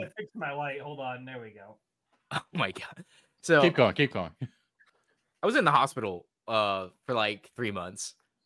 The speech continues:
Speaker 3: Was your
Speaker 2: Like,
Speaker 3: spleen, right?
Speaker 2: trying not to, 'cause I was vomiting blood, yes. And <laughs> I was trying to not fucking die. So I
Speaker 1: As you do.
Speaker 2: remember everyone, I was like, "Yeah, I'm definitely not going to Otakon because,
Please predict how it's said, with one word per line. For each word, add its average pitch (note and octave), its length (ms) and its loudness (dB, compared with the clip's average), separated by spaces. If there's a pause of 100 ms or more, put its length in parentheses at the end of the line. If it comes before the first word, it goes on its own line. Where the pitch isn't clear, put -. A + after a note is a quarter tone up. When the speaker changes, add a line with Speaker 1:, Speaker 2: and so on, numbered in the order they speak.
Speaker 3:
Was E3 160 -8
your B2 100 2
Speaker 2:
Like, G#2 100 0
Speaker 3:
spleen, C#3+ 460 2
right? B2 260 4 (560)
Speaker 2:
trying E3 280 6
not C#3 180 2
to, D3+ 100 -4
'cause D3+ 180 -2
I D3 80 0
was B2+ 120 -2
vomiting C#3+ 440 0
blood, G#2 380 -6
yes. - 420 -6 (440)
And B2+ 280 0
<laughs> F#3 200 -2 (360)
I F#4 120 8
was A4 100 10
trying A#4+ 260 12
to C5 140 12
not - 300 8
fucking C3 360 2
die. F#2 400 2 (760)
So D3+ 540 2
I D#3+ 120 6
Speaker 1:
As F3+ 180 8
you E3 80 8
do. F3+ 60 0
Speaker 2:
remember D#3+ 240 -2 (420)
everyone, E3 500 2
I D3 140 4
was D3+ 80 4
like, C#3 140 0
"Yeah, C#3+ 160 8
I'm D3+ 100 6
definitely F3+ 320 2
not A#2 320 2
going C3 220 -2
to A#2 40 -2
Otakon D3 580 0
because, A#2+ 380 0